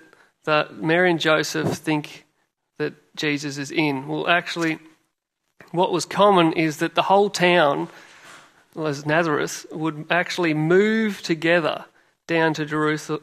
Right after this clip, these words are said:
Jer-, <laughs> Jerusalem. And the reason they would do that is because there was a huge amount of community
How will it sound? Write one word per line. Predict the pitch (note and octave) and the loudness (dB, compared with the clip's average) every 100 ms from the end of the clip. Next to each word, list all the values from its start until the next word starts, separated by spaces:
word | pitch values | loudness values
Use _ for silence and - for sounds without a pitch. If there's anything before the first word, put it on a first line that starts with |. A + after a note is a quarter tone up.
| - | -10
Jer-, | - C#3 - C3+ | -10 -10 -8 -12
<laughs> | - | -14
Jerusalem. | - D3 D#3 - C#3+ - _ _ _ _ | -12 -6 -4 -4 -8 -8 _ _ _ _
And | - | -4
the | D#3+ | 0
reason | D#3 G#3 A3+ G#3+ G#3 F#3 - - - | 4 4 4 2 2 0 -4 -16 0
they | E3+ | 2
would | D#3+ D3 | 2 2
do | D#3+ G#3 | 2 2
that | F3+ D#3+ D#3 | 4 4 4
is | D3+ - | 0 -4
because | - D3 E3+ E3 D3 | -8 -4 0 0 0
there | D#3+ | 0
was | D#3 D3 | 0 0
a | D3+ | -4
huge | C#3 G3+ G#3+ G3+ | -4 -4 -4 -2
amount | F#3+ F3 E3+ | 0 2 2
of | D3+ D#3 | 0 -4
community | D3 D#3 E3+ D#3+ C#3 F3 | -2 2 2 0 -4 -8